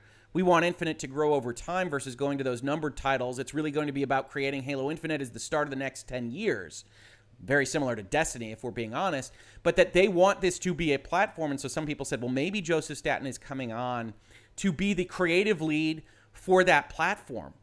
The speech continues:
And I look at this and I don't read it that way. You know, we've got a lot of language here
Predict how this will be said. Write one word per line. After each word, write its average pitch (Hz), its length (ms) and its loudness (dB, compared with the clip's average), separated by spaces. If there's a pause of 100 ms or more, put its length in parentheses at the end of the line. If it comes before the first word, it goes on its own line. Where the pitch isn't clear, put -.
(400)
And 151 100 -6
I 202 140 4
look 277 160 2
at - 80 0
this 180 160 0
and - 80 -2
I 185 120 8
don't 202 180 2
read 185 160 -2
it 202 140 -2
that 107 200 -2
way. 78 220 -10 (580)
You 131 80 -4
know, 131 100 2
we've 160 320 0
got 185 480 4
a 143 60 0
lot 151 300 4
of 185 100 -2
language 180 440 0
here 139 400 0